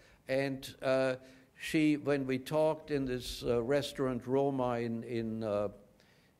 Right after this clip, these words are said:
uh, in, uh, Munich, she, uh, she said, "You know, I was, I, I just blossomed. I, I came out of myself." And when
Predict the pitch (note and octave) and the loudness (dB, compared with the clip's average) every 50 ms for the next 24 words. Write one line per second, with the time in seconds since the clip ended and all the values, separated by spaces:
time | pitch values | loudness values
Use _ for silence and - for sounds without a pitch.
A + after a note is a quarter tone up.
0 | _ _ _ - A2 G#2+ G#2 G#2 G#2 G#2 G#2+ G#2+ - - B2 A2+ G#2+ A2 A2 G#2+ | _ _ _ -2 0 0 2 2 0 0 -2 -6 -8 -4 -2 -2 0 0 -2 -4
1 | G#2 G#2 G#2 G2+ G2+ G2+ G2 G2 F#2+ G2+ G2+ - - - - - - - - - | -2 0 2 2 4 2 2 0 0 -2 -4 -6 -12 -20 -20 -20 -20 -20 -20 -20
2 | - - - - - - C3+ C3+ D3+ D#3+ D3+ C3+ A2+ A2+ - - - - - - | -20 -20 -20 -20 -12 -4 0 2 2 4 4 4 2 0 0 -4 -8 -16 -18 -20
3 | - - - - - _ _ _ _ _ _ _ _ _ _ _ _ _ _ _ | -20 -20 -20 -20 -20 _ _ _ _ _ _ _ _ _ _ _ _ _ _ _
4 | _ _ _ _ _ _ - - - - - - - - - - - - - - | _ _ _ _ _ _ -20 -8 -4 0 0 0 0 -2 -4 -2 0 2 2 2
5 | - - - - - D#3+ D#3+ E3 E3 E3 E3 D#3+ - - D3+ C#3+ C#3+ C#3 C#3 C#3 | 0 -2 -2 0 2 4 4 4 4 2 0 -2 -4 -2 0 2 4 4 4 2
6 | C3+ C3+ - - E3+ - - - F3 E3 D3+ - - E3+ D#3 D3+ D3 - - - | 0 -4 -8 -14 -12 -10 -4 0 0 0 0 0 0 0 0 0 0 -2 -6 -6
7 | C#3+ D#3 D#3 D#3 D#3+ D#3+ D#3+ D3+ - C#3+ D3 D#3 D3 D3 E3 D#3+ D3+ D3+ - - | -4 -4 -2 0 0 0 0 -2 0 0 0 0 0 2 2 0 0 0 -4 -10
8 | - - _ _ _ - C3+ C#3+ C#3+ - - C#3+ C#3 C#3+ C#3+ E3+ E3+ E3 E3+ - | -12 -18 _ _ _ -4 -2 -2 -2 -4 -4 -2 -2 -2 0 0 0 -2 -2 -4
9 | - - D#3+ F3+ F#3+ F#3+ E3+ - - B2 G#2 F#2+ F2+ F2 - - - - - - | -6 -4 0 0 0 0 0 -2 -6 -6 -6 -8 -8 -12 -16 -20 -20 -20 -20 -20
10 | - _ _ - C3+ D3 C#3+ D3 C#3+ C#3+ C#3+ C#3 C#3+ - F3 E3+ D#3 D#3 D#3+ E3+ | -20 _ _ -2 -2 0 0 -2 -2 -4 -4 -4 -4 -4 -2 -2 -2 -2 0 0
11 | E3+ F3 F3+ E3 D3+ C3 A2+ - A2+ G#2 G#2+ G#2+ - - - - G#2+ G#2 G2 F#2+ | 2 2 4 4 2 0 0 -4 -6 -4 -4 -4 -6 -6 -4 -2 -2 -2 -2 -4
12 | - - - - _ - - - - _ _ _ _ - C#3+ C#3+ C#3+ C#3+ C#3 C#3+ | -6 -12 -18 -20 _ -20 -20 -20 -20 _ _ _ _ -2 -2 0 0 0 -2 -4
13 | - - - A#2+ D3 D3+ D3 D3 C#3 C#3 C#3 C3 | -10 -12 -4 0 2 2 2 2 0 -2 -4 -6